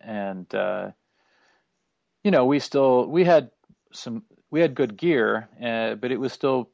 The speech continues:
not very great weather. And I wasn't really terribly comfortable with the idea of going up with the weather the way it was and the gear that we did have. Um, we weren't outfitted for, like, full winter mountaineering or anything like that.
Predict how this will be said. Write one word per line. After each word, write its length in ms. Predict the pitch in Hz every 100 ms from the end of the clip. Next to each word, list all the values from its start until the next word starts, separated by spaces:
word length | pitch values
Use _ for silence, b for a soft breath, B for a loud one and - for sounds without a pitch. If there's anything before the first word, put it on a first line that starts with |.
| _
not 400 | - 170 143 135
very 220 | 117 120 110
great 240 | 113 107
weather. 540 | 135 139 123 120 113 _ _ _ _ _
And 180 | - 147
I 80 | 143
wasn't 300 | 131 123 110
really 240 | 123 113 107 _ _
terribly 420 | - 127 120 110
comfortable 460 | - 110 - 98 104
with 140 | 98
the 100 | 104
idea 360 | 101 95 107 101
of 140 | 92
going 280 | 113 101 101
up 240 | 101 98 - _ _ _ -
with 200 | 110 -
the 100 | 101
weather 340 | 104 101 101
the 100 | 98
way 180 | 101 98
it 80 | 92
was 500 | 101 98 95 - - _ _
and 140 | 117 104
the 80 | 95
gear 280 | - 104
that 120 | 92 98
we 120 | 95
did 240 | 101 98
have. 400 | 95 98 98 95 _ b b b b -
Um, 320 | 104 101 98 B B B
we 100 | 127
weren't 280 | 131 135 -
outfitted 560 | 127 - - 104 98
for, 180 | - 107
like, 200 | 98 95
full 480 | - - 110 104 101
winter 360 | 104 101 104 98
mountaineering 640 | 101 101 101 101 98 98
or 120 | 101
anything 340 | 98 101 98 98
like 220 | 95 -
that. 280 | 98 -